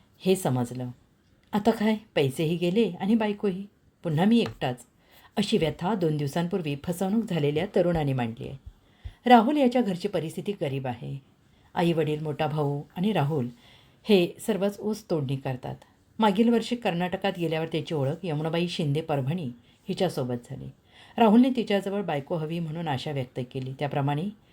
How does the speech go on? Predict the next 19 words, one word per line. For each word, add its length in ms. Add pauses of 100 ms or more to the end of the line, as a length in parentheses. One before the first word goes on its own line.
(240)
एकतीस 360
मे 120
रोजी 300
यमुनाबाई 480
यांनी 240
राहुलला 420 (340)
फोन 240
करून 300
सेलूला 460
मुलगी 280
पसंत 360 (100)
करून 200 (500)
गावी 300
गेले. 320 (560)
त्यानंतर 320
एक 180
दोन, 260 (480)
दोन 240
रोजी 440